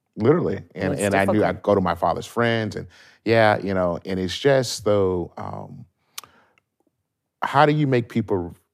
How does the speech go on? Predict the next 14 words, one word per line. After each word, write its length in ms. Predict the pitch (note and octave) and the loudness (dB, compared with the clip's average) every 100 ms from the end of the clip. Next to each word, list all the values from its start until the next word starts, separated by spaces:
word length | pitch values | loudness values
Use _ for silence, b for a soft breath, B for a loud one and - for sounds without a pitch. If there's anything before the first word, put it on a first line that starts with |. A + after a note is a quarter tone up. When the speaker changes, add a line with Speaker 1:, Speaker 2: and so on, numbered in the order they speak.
| - | -20
Speaker 1:
feel 520 | - - B2+ A#2 G2 | -18 -4 0 2 2
as 180 | F#2 E2+ | 0 -2
though 260 | F#2 D#2+ D#2 | -4 -4 -6
in 100 | F2 | -8
today's 540 | F2+ D#2 G2 F#2+ F2+ | -8 -2 0 0 -2
medical 340 | E2+ F2 E2+ - | -6 -6 -6 -10
profession 680 | D#2+ F2 D#2+ - - - - _ _ _ _ | -10 -6 -6 -8 -14 -16 -20 _ _ _ _
that 580 | - F2+ F2 F2 - - - _ _ _ _ | -10 -6 -4 -4 -6 -10 -20 _ _ _ _
physicians 800 | _ F#2+ E2+ G#2 G#2 F#2+ F#2 F2+ - | _ -10 -4 -2 -2 -4 -6 -8 -10
in 140 | F2 | -8
the, 200 | E2+ E2 - | -6 -8 -10
in 160 | F2+ E2 | -10 -8
the, 260 | E2 E2 F2 | -8 -8 -8
in, 160 | F2 | -10